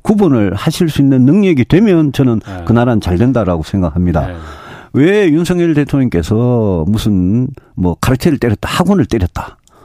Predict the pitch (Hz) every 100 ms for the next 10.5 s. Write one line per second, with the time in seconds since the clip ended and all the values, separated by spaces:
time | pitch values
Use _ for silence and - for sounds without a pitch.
0 | _ - - - 262 226 - 135 123 107
1 | 95 82 101 120 113 - - 160 120 -
2 | - 98 95 131 101 107 180 165 180 -
3 | 175 - 127 - 85 - - - - 147
4 | 170 147 92 - - 139 180 151 - 71
5 | - - - 202 104 120 - 160 110 -
6 | 87 107 160 233 185 82 95 90 87 76
7 | - - - 202 - 131 85 113 196 247
8 | 240 - 165 156 - 262 311 196 160 139
9 | 131 131 143 131 131 117 87 101 127 107
10 | 78 87 120 120